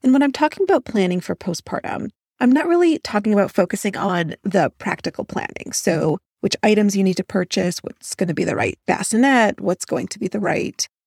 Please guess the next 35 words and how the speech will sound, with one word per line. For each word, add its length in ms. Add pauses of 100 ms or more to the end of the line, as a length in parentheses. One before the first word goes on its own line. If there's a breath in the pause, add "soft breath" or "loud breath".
(140)
onesie, 540
what's 240
going 220
to 80
be 80
the 100
right 160
type 240
of 120
diaper, 520 (500)
or 420
the 160
logistics 680 (100)
of 380 (100)
taking 260
care 180
of 120
the 60
baby. 400
How 220
do 60
you 180
learn 280
swaddling? 600
How 160
do 80
you 140
learn 220
the 60
right 160
way 120
to 80
burp 260
a 60
baby? 420